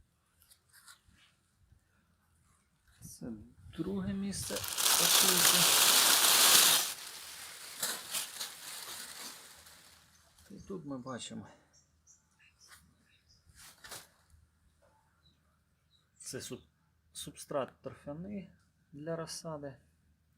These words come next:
Це у нас кокосовий субстрат. Це у нас кокосове волокно.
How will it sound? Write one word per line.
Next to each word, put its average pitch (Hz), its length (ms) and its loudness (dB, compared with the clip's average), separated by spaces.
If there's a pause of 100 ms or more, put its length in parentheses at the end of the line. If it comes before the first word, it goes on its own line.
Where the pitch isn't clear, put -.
(800)
Це - 300 -12
у 123 120 -10
нас 104 300 -10
кокосовий 185 760 -12
субстрат. 165 600 -12 (3000)
Це 156 200 -12
у 135 60 -12
нас 113 260 -10
кокосове 117 1200 -12 (180)
волокно. 120 840 -10